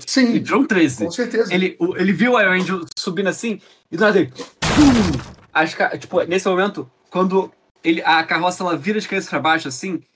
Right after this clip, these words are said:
Speaker 2: é nesse momento que a gente vê todos os corpos, assim, saindo como se fosse
Speaker 1: Aham.
Speaker 2: uma, um, umas cinzas que se, se jogam no chão, né? Elas caem no chão, e a partir desse momento que elas caem no chão,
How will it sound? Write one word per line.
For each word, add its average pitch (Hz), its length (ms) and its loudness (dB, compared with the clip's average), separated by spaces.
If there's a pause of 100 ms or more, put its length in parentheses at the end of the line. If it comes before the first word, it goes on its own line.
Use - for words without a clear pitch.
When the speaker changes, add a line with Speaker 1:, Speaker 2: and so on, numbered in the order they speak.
(200)
Speaker 2:
é 151 140 -2
nesse 175 180 -2
momento 196 240 -2
que - 80 -10
a 196 40 -4
gente 185 200 -6
vê 175 360 -2
todos 185 200 -4
os 202 140 -8
corpos, - 380 -4
assim, 160 480 0
saindo 160 320 0
como 175 140 -8
se - 120 -10
fosse 175 300 -2
Speaker 1:
Aham. 190 80 -4
Speaker 2:
uma, 160 560 -4 (320)
um, 170 260 -8
umas 180 360 -2
cinzas 143 840 0 (260)
que 170 140 -6
se, 160 260 -10
se - 240 -10
jogam 196 320 0
no 208 80 0
chão, 190 380 -4
né? 190 240 -2 (440)
Elas 143 220 -2
caem 226 280 0
no 214 100 2
chão, 185 500 -2
e 170 100 -4
a 170 60 0
partir 175 260 -4
desse 208 160 -8
momento 196 160 -6
que - 60 -10
elas 180 180 -6
caem 185 220 -4
no 185 100 -4
chão, 170 340 -6